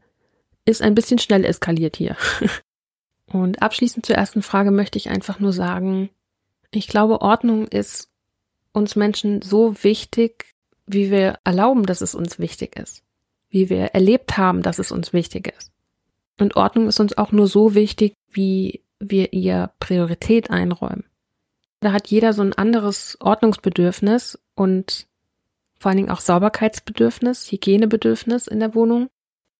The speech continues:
weil ja Ordnung auch nicht nur Sauberkeit bedeutet, sondern vor allen Dingen Struktur, Übersicht. Weiß ich, was ich besitze? Weiß ich, wo es ist? Weiß ich, wo ich es finden kann?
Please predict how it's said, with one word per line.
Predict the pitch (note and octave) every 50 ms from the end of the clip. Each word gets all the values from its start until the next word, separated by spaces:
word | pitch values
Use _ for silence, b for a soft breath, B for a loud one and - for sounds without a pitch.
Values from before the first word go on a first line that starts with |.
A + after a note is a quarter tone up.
| _ _ _
weil | - F#3+ F#3+ F#3+
ja | G3 G3
Ordnung | - - G#3 G#3+ - A3 G#3+ G#3
auch | G3+ - -
nicht | G3+ G#3 - - -
nur | G3 G3 G3 G3 - - _ -
Sauberkeit | - G#3 A3+ B3+ A#3 - - - F#3 - -
bedeutet, | - - - F#3 - - - - - -
sondern | - F#3+ F#3 F#3+ F#3+ F#3+ F#3+
vor | - - - -
allen | F#3+ G3 G3+ G3
Dingen | G3+ G3 F#3+ F#3+ G3 G3+ _ _ _ _ _ _ _ _ _ _ _ _ _
Struktur, | - - - - - F#3+ - - - - - - A#3 A3+ G#3 - - _ _ _ _ _ _ _ _ _ _ _ _ _ -
Übersicht. | A#3 A#3+ G#3+ G#3+ G3+ F#3 F3+ - - - - - - - - _ _ _ _ _ _ _ _ _ _ _ _ _ _ -
Weiß | F#3 F#3 F#3+ -
ich, | G#3+ G3+ -
was | G#3 G3 -
ich | G3 - -
besitze? | - G3+ - A#3 B3 - - - - - G3+ - _ _ _ _ _ _
Weiß | - F#3+ F#3+ - -
ich, | G3 - - F3+ -
wo | A#3+ C4 B3+ F#3+
es | E3+ - -
ist? | - - - - - - - - _ _ _ _ _ -
Weiß | F#3+ F#3 - -
ich, | G3 -
wo | F#3+ F#3 F#3+
ich | F#3+ -
es | F#3+ -
finden | - - - B3+ C#4+ - - -
kann? | - - - -